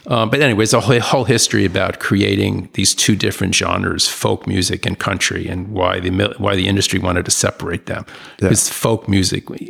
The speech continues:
Speaker 1: was considered, "Oh, these are, like, leftists," and where country music were like, "These are just good old boys singing about, you know,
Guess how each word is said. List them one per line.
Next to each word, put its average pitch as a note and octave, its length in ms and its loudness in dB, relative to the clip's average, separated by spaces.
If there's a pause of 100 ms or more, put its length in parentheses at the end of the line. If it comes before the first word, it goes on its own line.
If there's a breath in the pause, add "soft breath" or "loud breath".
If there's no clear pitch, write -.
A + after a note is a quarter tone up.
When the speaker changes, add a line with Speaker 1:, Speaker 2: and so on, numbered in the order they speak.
(100)
Speaker 1:
was G2 200 -4
considered, F2+ 460 -2
"Oh, F2 100 -6
these G2+ 240 0
are, F#2 60 0
like, F2 340 -8
leftists," - 680 -2 (360 loud breath)
and F2 240 -8
where - 100 -4
country - 420 0
music F#2 460 0
were F#2+ 80 -4
like, F#2 160 -4
"These G#2 240 2
are - 20 -14
just - 220 -10
good G#2 160 2
old F2+ 180 0
boys F2 260 -4
singing F#2+ 300 0
about, F2 400 -6 (380 loud breath)
you G#2+ 100 2
know, F#2+ 140 0